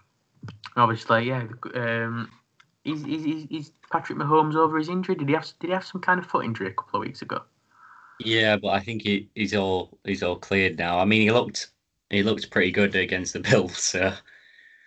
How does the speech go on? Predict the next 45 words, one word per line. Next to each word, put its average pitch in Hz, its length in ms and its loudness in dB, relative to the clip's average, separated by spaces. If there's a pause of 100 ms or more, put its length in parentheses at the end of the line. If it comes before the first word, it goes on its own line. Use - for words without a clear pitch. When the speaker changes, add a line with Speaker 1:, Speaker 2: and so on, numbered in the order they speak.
(460)
Speaker 2:
I 110 80 -2
mean, 117 120 -2
the 123 80 2
fact 127 220 6
that 120 160 4
they, 113 320 0
they 110 100 4
got 110 220 2
him 101 140 2
back 107 280 0
from 92 240 -6
that 92 260 -8
concussion 101 580 -2
protocol 90 480 -4
was 87 160 -6
pretty 95 320 2
impressive, 92 640 -2
because 85 380 -6
usually, 104 400 0
doesn't 104 200 -2
it 98 200 -2
take, 104 240 0
like, 98 280 0
a 87 80 -10
week 101 380 0
or 95 60 -8
something, 85 500 -8
and 85 320 -8 (220)
somehow 92 340 0
they 87 100 -2
managed 92 300 -2
to - 60 -2
get 87 100 2
him 87 100 -6
clear 92 360 2
for, 82 340 -4 (960)
for, 90 560 0
um, 87 380 -6
for - 160 -6
them 85 180 0
games. 90 360 0
So 95 120 0
it 90 140 2
was, 98 380 -2
yeah, 90 340 4